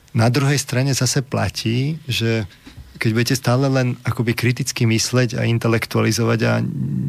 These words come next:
nevídete do tých ulic, tak to, to je spoľahlivá cesta, že tako-, že tá oligarchia zvíťazí. Čiže v, v istom momente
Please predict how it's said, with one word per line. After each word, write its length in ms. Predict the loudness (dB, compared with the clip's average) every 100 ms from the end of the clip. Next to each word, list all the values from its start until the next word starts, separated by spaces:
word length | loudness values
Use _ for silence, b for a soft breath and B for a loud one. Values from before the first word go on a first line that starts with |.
| 0 0
nevídete 500 | 2 2 2 2 2
do 120 | 0
tých 200 | 0 2
ulic, 360 | 2 2 0 -2
tak 340 | -2 -2 -4
to, 240 | -2 -2 -2
to 100 | 0
je 100 | 0
spoľahlivá 500 | 2 2 2 4 2 0
cesta, 340 | 0 -2 -2
že 100 | -2
tako-, 420 | -2 -2 0 -2 -2
že 180 | -2 -2
tá 360 | 0 0 0
oligarchia 580 | -2 0 2 2 0 0
zvíťazí. 540 | 0 0 -2 -2 -6 -10 -18 _ _ -20 B B B B B B B
Čiže 240 | -4 0 0
v, 100 | 0 -2
v 80 | 0
istom 260 | 0 2 2
momente 460 | 2 0 0 2